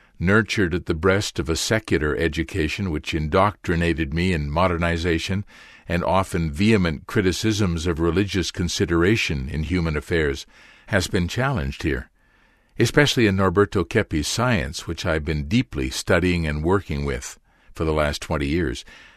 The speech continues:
This is a science based on extensive clinical practice that doesn't exclude philosophy or spirituality in treating human beings, and it's brought ample opportunities to question my deep-seated biases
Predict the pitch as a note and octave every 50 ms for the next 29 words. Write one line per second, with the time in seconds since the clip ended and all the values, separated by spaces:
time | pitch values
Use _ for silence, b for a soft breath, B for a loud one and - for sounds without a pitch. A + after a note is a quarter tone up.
0 | b b b b G#2 C3 D3+ - D#3+ B2+ F#2+ G2 F2 - - A2 F#2+ F2+ F2 E2+
1 | E2 - - - G2 F#2+ F#2 - - - E2+ D#2+ D#2+ D2+ - - - - A2+ A2+
2 | B2+ B2 - - A2 E2+ - _ - - D3 D3+ D3 - - F2 D2+ - - A2
3 | A2 A2 G#2+ - - D2+ C#2+ - - F2+ D#2 F2+ G2 G#2 A2+ C3 C3 - C3 G#2
4 | G2 F2 - - - - - - A#2+ B2+ C#3 C3+ A#2 F#2 D2+ - - - G2 F2+
5 | F#2 F#2+ G#2 A#2 A2+ - - G2+ - - E2 D2+ D2+ D#2 - - F2+ G#2 B2+ B2+
6 | - - - A2 F#2+ F2 - - F#2 E2+ G2 A#2+ G2+ D#2+ C2 B1+ C2 - b b
7 | b b b b - E2+ F2+ E2+ - - F#2+ F2+ E2+ E2+ E2 D2+ F2+ E2+ D#2+ D#2
8 | D2 C#2+ G#2 A2 E2+ B1+ A#1 - - B B B B B B B B B B B
9 | F#2 F#2+ F#2+ F2+ - - - A2 G2 F#2 F2+ - - - G2+ A2+ C#3+ D3+ - C#3+
10 | B2 A2 G#2 G#2 - - F#2 - - C#3+ D3 C3+ G#2+ F2+ D#2 D#2 - - G2 -
11 | _ - - - B2+ C#3+ - - - - G2 C#2+ C#2 D#2+ F2 F2 F2+ D#2+ D2 D2
12 | D#2 G#2 A#2 - - - - - - A2+ G2 F2+ E2+ D2+ C#2+ C#2+ F2+ F#2+ G2+ G#2
13 | G#2 F#2+ E2+ - - D#2 C#2+ C#2 - -